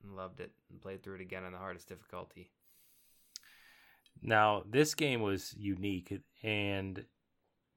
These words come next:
Speaker 2: because my playstyle is normally run and gun, I didn't do very well with this game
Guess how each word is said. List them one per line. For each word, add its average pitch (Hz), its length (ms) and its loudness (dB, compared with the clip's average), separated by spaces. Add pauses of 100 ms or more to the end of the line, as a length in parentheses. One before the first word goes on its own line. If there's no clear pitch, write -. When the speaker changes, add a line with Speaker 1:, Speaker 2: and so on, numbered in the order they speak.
Speaker 2:
because 156 520 8
my 117 480 8
playstyle 92 840 4
is 95 560 0
normally 101 420 2
run 98 220 4
and 95 120 0
gun, 104 360 4 (1120)
I 120 180 8
didn't 123 380 4 (440)
do 104 220 6
very 92 240 6
well 90 220 4
with 87 100 -2
this 90 160 -2
game 87 340 0